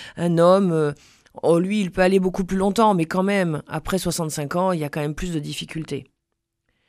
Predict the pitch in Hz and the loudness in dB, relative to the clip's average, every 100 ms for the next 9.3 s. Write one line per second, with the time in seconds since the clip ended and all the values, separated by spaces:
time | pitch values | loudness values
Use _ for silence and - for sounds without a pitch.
0 | _ _ _ _ _ _ _ _ _ - | _ _ _ _ _ _ _ _ _ -8
1 | 190 220 233 - 190 180 175 180 180 185 | 0 0 0 -4 -2 0 0 2 2 0
2 | 202 _ _ _ _ _ 214 185 190 - | -4 _ _ _ _ _ -6 -4 -6 -4
3 | 208 196 196 - 175 175 - 190 160 - | -4 -2 -4 -4 -4 -4 -4 -2 -2 -2
4 | 180 175 151 151 143 _ _ _ _ _ | -2 0 -2 -6 -8 _ _ _ _ _
5 | _ _ _ _ _ _ _ - - 247 | _ _ _ _ _ _ _ -10 -6 0
6 | 247 196 165 156 160 165 202 _ _ _ | 2 2 2 -2 -2 -2 -4 _ _ _
7 | - 196 190 175 196 233 - 160 156 - | -10 -4 0 0 0 -4 -6 -10 -10 -14
8 | _ _ _ - 190 170 - 143 156 - | _ _ _ 0 2 2 -2 -6 -6 -10
9 | - 156 139 | -10 -10 -10